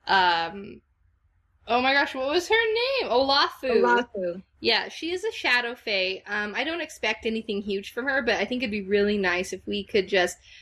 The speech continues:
Speaker 1: one, meet a Shadow Fae, 'cause I don't know that either of us have really interacted with the Shadow Fae before.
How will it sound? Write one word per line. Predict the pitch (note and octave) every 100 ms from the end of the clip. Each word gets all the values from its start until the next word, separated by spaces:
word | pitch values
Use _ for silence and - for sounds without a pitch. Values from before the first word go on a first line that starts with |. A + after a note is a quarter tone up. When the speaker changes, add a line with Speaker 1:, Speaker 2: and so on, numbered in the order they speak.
| - -
Speaker 1:
one, | G3 G3 D4 F4+ C#4+ -
meet | G3+ A#3 C4+ G#3
a | G3
Shadow | - F3 F#3 F#3
Fae, | F#3 F3+ F#3
'cause | A3+ -
I | A#3+
don't | F4 G4+ A3 G#3
know | F#3+ F#3+ F#3+ G3 G3
that | F#3+ G#3
either | G#3+ G#3+ G#3
of | F#3
us | F#3+
have | G3 F#3+
really | F#3 G3
interacted | G3 - C3+ - - A3+
with | B3+
the | C4+
Shadow | C#4 C4 C4+
Fae | C4+
before. | C4+ - C4+ C#4